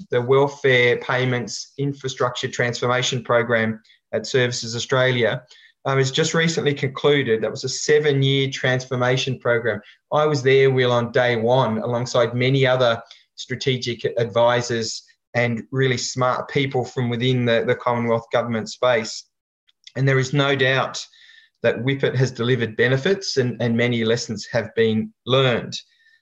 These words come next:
However, as you can imagine, over seven years, technology and expectation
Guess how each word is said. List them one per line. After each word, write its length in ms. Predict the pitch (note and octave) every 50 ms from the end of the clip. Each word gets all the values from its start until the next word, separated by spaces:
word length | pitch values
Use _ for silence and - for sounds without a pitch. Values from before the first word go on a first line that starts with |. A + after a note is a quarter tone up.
| _ _ -
However, 260 | B2+ C3 C3 C3 C3
as 220 | A#2+ A#2 C3+ C3
you 60 | C#3+
can 160 | C3 - C3 B2
imagine, 300 | B2 C3 C3 C3 C3+ B2+
over 180 | B2 A#2 A2+
seven 400 | A2+ - - C#3 B2+ B2 A#2 A#2
years, 640 | A#2 B2 C3 C3 A#2+ A2+ - - - - C#3 - - - -
technology 880 | - C3 - - C#3 C3+ C#3 C#3+ C3+ C3 C3+ C3 B2+ B2 B2+ - - _ -
and 140 | G#2+ G2+ D#2+
expectation 1000 | - - - - - - - - - C#3 A#2+ B2 A#2+ - - A2+ G#2+ A2 A2